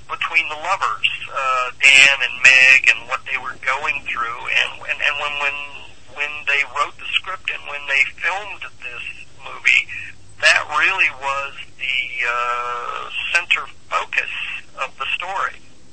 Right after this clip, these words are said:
the, about what they were going through. I mean, if you look at the credits for that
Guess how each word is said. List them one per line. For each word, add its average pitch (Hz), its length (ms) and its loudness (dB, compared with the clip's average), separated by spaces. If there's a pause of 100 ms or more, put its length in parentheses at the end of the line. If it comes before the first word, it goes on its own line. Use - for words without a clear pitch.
(160)
the, 127 260 -2 (320)
about 127 560 2
what 139 160 -2 (300)
they 165 500 10
were 139 100 -4
going 120 380 -2
through. 113 240 -4
I 120 120 -2
mean, 127 120 0
if - 200 2
you 156 120 -6 (100)
look 170 220 -6
at - 140 -6
the - 80 -2
credits - 580 0 (880)
for 151 120 -4
that 131 220 2